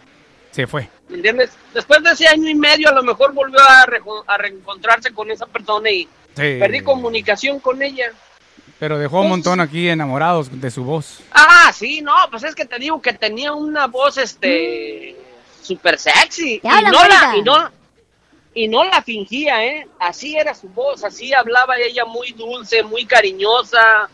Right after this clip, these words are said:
Speaker 3: Debería trabajar en el
Speaker 2: Ya.
Speaker 3: novecientos once.
Speaker 2: Ah, morrillo, yo le proponía eso, porque en ese tiempo se... Ese era un negociazo.
Speaker 1: Sí, los teléfonos del uno novecientos,
Speaker 2: Ese era
Speaker 1: ¿no?
Speaker 2: un negociazo en esos tiempos que tú te acabas de decir, morrillo.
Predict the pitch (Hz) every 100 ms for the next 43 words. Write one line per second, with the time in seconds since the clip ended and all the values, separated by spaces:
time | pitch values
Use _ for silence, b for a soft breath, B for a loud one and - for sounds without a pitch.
0 | - 220 247 370 339 277 262 330 349 277
1 | 254 240 339 311 269 277 302 254 269 240
2 | - _ _ _ _ 151 127 220 226 220
3 | 330 320 277 214 - 196 220 302 247 240
4 | 202 208 233 285 262 294 285 254 220 220
5 | 220 277 311 285 294 302 269 220 214 202
6 | 196 185 180 175 156 _ _ _ 208 240
7 | 311 311 294 247 220 262 311 339 320 240
8 | 135 135 156 143 143 151 165 147 143 170
9 | 202 185 143 123 175 147 277 302 349 339
10 | 302 254 220 320 359 302 330 359 339 359
11 | 349 285 247 311 339 302 302 311 269 233
12 | 240 262 262 254 262 294